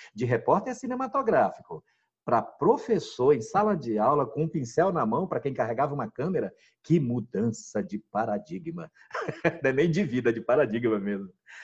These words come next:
Aí fui ministrar aula, ah, no Lago do Cunhã, setenta quilômetros de Porto Velho, descendo o Rio Madeira. Quem vai pra Manaus,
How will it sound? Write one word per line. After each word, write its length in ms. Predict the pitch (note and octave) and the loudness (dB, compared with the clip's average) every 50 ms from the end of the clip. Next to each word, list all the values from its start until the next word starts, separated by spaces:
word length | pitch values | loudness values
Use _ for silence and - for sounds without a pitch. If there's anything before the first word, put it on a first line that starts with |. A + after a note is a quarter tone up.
| - - - - | -16 -16 -10 -2
Aí 180 | - D#3+ A3 D4+ | 2 2 2 2
fui 220 | - C#4 A#3+ B3 | 2 2 2 4
ministrar 400 | A#3 G3+ F#3+ E3 - F3+ F3 E3+ | 4 4 2 2 0 0 2 4
aula, 340 | D3 C#3 C#3 C#3 B2+ G#2+ - - - _ _ _ _ _ _ _ _ _ _ - | 4 4 4 4 2 0 -2 -6 -12 _ _ _ _ _ _ _ _ _ _ -6
ah, 340 | B2 A#2 A#2+ B2 B2 A#2+ A#2+ | -2 2 4 4 4 4 2
no 140 | A#2+ C3 C3+ | 2 2 4
Lago 260 | C3 C#3 D#3 D3+ D#3+ | 4 4 4 4 2
do 80 | E3+ D#3+ | 0 2
Cunhã, 340 | E3+ E3+ F3 D#3+ C3+ C3 | 2 2 2 2 0 0
setenta 380 | C3 C3 C#3+ B2 C#3 E3+ E3 - | 0 -2 -2 0 0 -2 -2 -2
quilômetros 640 | - F#3+ F3 C#3+ B2 A#2+ A#2 A2+ G#2+ - G#2 G#2 - | 0 2 2 2 2 2 0 -2 -2 -4 -8 -10 -10
de 80 | - | -10
Porto 300 | A2 - B2 G#2+ - A#2+ G#2+ | -2 0 -2 0 0 -4 -4
Velho, 500 | - G#2+ G2+ G#2+ A2 A#2 B2+ B2+ A#2+ A2 | -2 0 0 0 0 0 2 2 2 2
descendo 540 | G#2 A2+ G#2+ G#2+ - A2+ G#2+ A2 G#2+ A#2 A#2 | 0 0 -2 -2 -4 -4 -4 0 0 2 2
o 100 | A2 G#2 | 2 2
Rio 200 | G#2+ A2+ A#2 A#2 | 2 0 0 0
Madeira. 540 | A#2+ A2+ F#2+ F2 F#2 E2+ E2+ E2 E2+ E2+ - _ _ - | 0 -2 -2 -4 -4 -4 -4 -6 -8 -10 -12 _ _ -4
Quem 120 | B2 A2+ | -4 -2
vai 160 | G#2+ A#2 G#2 | 0 0 0
pra 140 | - - G#2+ | 0 0 0
Manaus, 680 | A2+ C3 C#3 A2+ F#2+ F2+ F2 F#2 - - - - - | 0 0 0 -2 -2 -2 -2 -4 -8 -12 -18 -20 -20